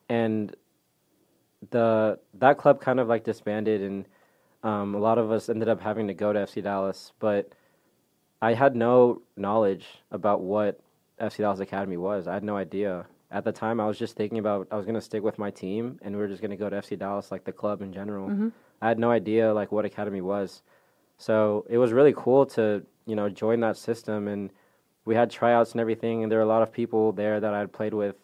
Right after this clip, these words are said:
Speaker 1: and played, or played with and against throughout, like, you know, normal youth leagues growing up, and it was
Speaker 2: Right.
Speaker 1: nice to, like, see them again and stuff, 'cause everyone is competing for the same thing. So that was obviously a really enjoyable moment, and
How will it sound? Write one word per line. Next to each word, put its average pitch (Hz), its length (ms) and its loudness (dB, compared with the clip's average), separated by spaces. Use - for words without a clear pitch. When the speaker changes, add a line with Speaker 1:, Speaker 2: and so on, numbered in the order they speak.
Speaker 1:
and 107 160 -8
played, 107 300 -4
or 113 120 0
played 120 220 0
with 117 240 2
and 113 140 -2
against 104 580 -8
throughout, 110 400 4
like, 104 320 -4
you 113 100 -6
know, 107 120 -4
normal 110 480 -2
youth 110 260 -4
leagues 107 200 0
growing 107 280 -2
up, 104 200 -4
and 104 100 -2
it - 20 0
was 98 80 2
Speaker 2:
Right. 92 120 0
Speaker 1:
nice - 140 -6
to, 113 60 -4
like, 95 100 -2
see 110 160 -8
them 107 140 -4
again 98 240 -8
and 95 120 -10
stuff, - 260 -6
'cause 104 140 -2
everyone 113 280 -2
is 107 120 -4
competing 107 320 -8
for 101 100 -14
the 95 60 -8
same 98 220 -10
thing. 104 300 -10
So 107 240 2
that 117 140 4
was 123 180 8
obviously 113 320 2
a 107 60 4
really 107 180 4
enjoyable 101 320 -2
moment, 104 400 -4
and 95 180 -8